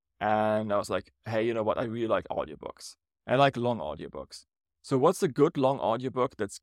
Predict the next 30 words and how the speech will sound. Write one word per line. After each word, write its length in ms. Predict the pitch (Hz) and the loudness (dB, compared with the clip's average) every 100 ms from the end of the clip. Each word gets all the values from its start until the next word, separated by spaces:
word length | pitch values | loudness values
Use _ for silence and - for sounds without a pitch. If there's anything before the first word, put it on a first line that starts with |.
| _ _ | _ _
highly 360 | 101 127 143 135 | -4 2 4 4
rated 300 | 110 117 107 | 2 0 0
on 280 | 92 98 95 | 0 -2 -2
Audible?" 500 | 92 92 - 73 - _ _ _ | 0 0 0 -10 -14 _ _ _
And 100 | - 127 | -2 2
that 100 | 139 | 2
was 140 | 131 | 2
in 100 | 123 | -4
two 220 | - 151 | -2 -4
thousand 580 | 135 123 123 120 107 107 | -2 -4 -4 -6 -10 -10
twenty-one, 480 | 113 104 92 87 80 | -8 -6 -6 -6 -8
I 60 | |
think. 360 | - - - _ _ _ _ _ _ _ _ - | -12 -14 -16 _ _ _ _ _ _ _ _ -8
So 260 | - 147 | 4 6
I 140 | 131 123 | 6 6
went 240 | 117 170 | 2 4
out 300 | 131 120 110 - | 4 4 0 -4
and 360 | 101 98 90 - _ _ - | -8 -10 -14 -20 _ _ 0
I 140 | 107 | 0
looked 340 | 107 117 120 110 | 2 0 0 0
at 180 | 110 - _ _ | -2 -2 _ _
highest 380 | 107 117 117 - | -2 0 2 0
rated 200 | 117 107 | -4 2
audiobooks, 560 | 90 104 107 110 107 - | 2 2 0 -2 -4 -4
and 180 | 110 107 | -4 -2
the 80 | 110 | 2
highest 260 | 107 131 | 4 4
rated 180 | 127 110 | 0 -4
one 280 | 104 113 113 | -2 -2 0
was 520 | 104 98 98 101 - | 0 0 -2 -8 -14